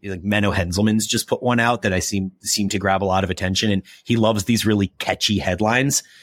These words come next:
And so I think his headline was something along the lines of, uh, like, "Deloads hurt your progress," or,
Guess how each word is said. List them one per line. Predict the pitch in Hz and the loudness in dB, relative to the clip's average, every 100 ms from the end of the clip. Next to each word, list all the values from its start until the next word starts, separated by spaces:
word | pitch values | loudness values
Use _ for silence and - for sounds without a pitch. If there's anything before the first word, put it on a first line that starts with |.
| - - | -12 -2
And | 113 | 0
so | 131 | 2
I | 113 | 2
think | 143 131 | 0 0
his | 123 - | -2 0
headline | 107 113 113 110 | 0 2 2 2
was | 101 | 0
something | 113 107 104 | 0 -2 0
along | 107 104 104 | 0 2 2
the | 101 | 2
lines | 98 101 101 104 | 2 2 2 2
of, | 98 90 - _ _ _ _ _ _ _ _ _ _ _ | 0 -2 -8 _ _ _ _ _ _ _ _ _ _ _
uh, | 101 107 104 101 - _ _ - | 0 2 2 0 -4 _ _ -10
like, | 90 - | -8 -6
"Deloads | 95 113 117 110 | -2 2 4 2
hurt | - 120 - | 0 -2 -2
your | 110 | -4
progress," | - 90 92 110 110 110 - - | -2 -2 -2 0 2 2 0 -2
or, | 107 98 95 | -2 0 0